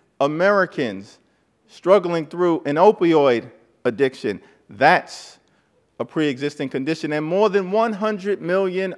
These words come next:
Americans have either diabetes or pre-diabetes. That is a pre-existing condition. The stakes are incredibly high, and we, we understand the moment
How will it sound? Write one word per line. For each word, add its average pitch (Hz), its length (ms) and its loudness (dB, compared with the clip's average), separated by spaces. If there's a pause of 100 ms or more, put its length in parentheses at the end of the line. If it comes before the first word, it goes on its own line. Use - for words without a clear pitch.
Americans 156 1000 -4 (960)
have 160 240 0
either 139 280 0
diabetes 190 1120 -2 (520)
or 127 140 0
pre-diabetes. 104 1160 -4
That - 600 0 (720)
is 120 140 -12
a 117 60 -8
pre-existing 117 920 -6
condition. 110 560 -6
The 101 80 -10
stakes - 840 -6 (1400)
are 110 140 -2
incredibly 113 500 -4
high, 131 320 -2
and 107 200 -4
we, 113 240 -6 (280)
we 117 140 -4
understand 139 600 -4
the 107 60 -4
moment 123 500 -4